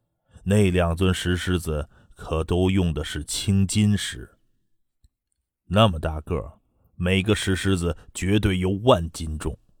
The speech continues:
单单这两尊石狮子就得价值数千两银子。”扬州盐商富得流油，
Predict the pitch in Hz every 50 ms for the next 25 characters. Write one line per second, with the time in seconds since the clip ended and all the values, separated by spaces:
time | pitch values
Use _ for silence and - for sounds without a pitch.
0 | _ _ _ _ _ _ _ _ _ _ - 92 95 104 107 104 110 104 107 110
1 | - 110 92 78 69 69 76 - 107 104 104 - - - 113 139 147 - - 165
2 | 175 160 - 80 76 73 - - - - - - - 98 85 76 73 76 76 -
3 | - 101 85 80 80 - 85 92 90 - - - - - - - 107 85 76 73
4 | - - - 92 92 90 90 90 80 73 76 76 73 73 69 69 76 80 78 78
5 | 76 - _ _ _ _ _ _ _ _ _ _ _ _ _ _ _ _ _ _
6 | _ _ _ _ _ _ _ _ _ _ _ _ _ _ _ _ 95 92 98 104
7 | 123 127 123 143 135 135 113 92 92 110 127 120 - 135 135 147 147 - _ _
8 | _ _ _ - - - - 240 160 101 98 87 87 92 120 160 156 101 92 123
9 | 170 -